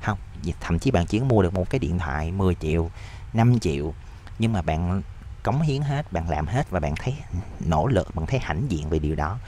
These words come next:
thì đó là cái cơ hội và cái may mắn của bạn trong cái tháng này. Một cái sự tự hào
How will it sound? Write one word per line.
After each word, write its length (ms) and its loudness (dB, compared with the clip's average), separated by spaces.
thì 140 -6
đó 220 4
là 200 0
cái 340 2
cơ 120 4
hội 200 0
và 80 -4
cái 120 -2
may 180 -2
mắn 300 0
của 100 8
bạn 200 2
trong 160 0
cái 140 -2
tháng 180 0
này. 160 0
Một 140 0
cái 120 2
sự 360 0
tự 180 6
hào 360 -2